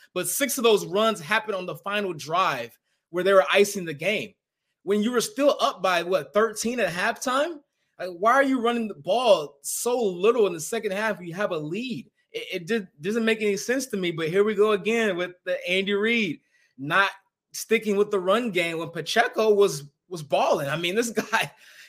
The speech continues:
I love when he runs and he gets tackled. You notice when he hops up real quick and, like, he runs back to the sideline or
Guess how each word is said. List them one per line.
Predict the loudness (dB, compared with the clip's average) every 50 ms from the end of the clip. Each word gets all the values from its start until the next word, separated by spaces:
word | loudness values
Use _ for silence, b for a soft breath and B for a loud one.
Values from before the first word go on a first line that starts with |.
| B B
I | 6 6 8
love | 10 10 12 10 10 10
when | 6 2
he | 2 0
runs | 2 4 6 6 6 6 4
and | 0
he | 0
gets | 0 0 0 0 0 2
tackled. | 6 6 6 6 4 2 0 0
You | 0 0
notice | 2 2 2 2 2
when | 2
he | 0 0 -2 -4
hops | -2 0 2 2 2 2 0 0
up | 0 0 0 0
real | 0 0 0 0
quick | 2 4 4 4 4 4 0 -4 -16 _ _ _ _ _ _ -2
and, | 2 4
like, | 6 6 4 4
he | 2 2
runs | 4 6 6 6 6 6
back | 6 6 6 6
to | 4 0
the | -4 -4
sideline | -2 0 4 6 6 6 6 4 4 2 2 2 2 2
or | 2 2 2 2 0 -4